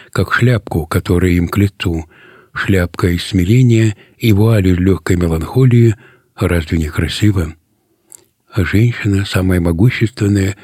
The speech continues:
в мире существо, и от неё зависит направлять мужчину туда,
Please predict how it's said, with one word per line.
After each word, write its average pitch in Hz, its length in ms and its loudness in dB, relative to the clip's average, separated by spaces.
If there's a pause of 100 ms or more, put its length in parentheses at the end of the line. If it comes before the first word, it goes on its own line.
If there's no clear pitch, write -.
(100)
в 98 80 -2
мире 87 280 0
существо, 85 680 -6 (440)
и 95 100 2
от 95 140 -2
неё 107 240 4
зависит 107 480 2
направлять 101 480 0
мужчину 98 480 0
туда, 120 400 0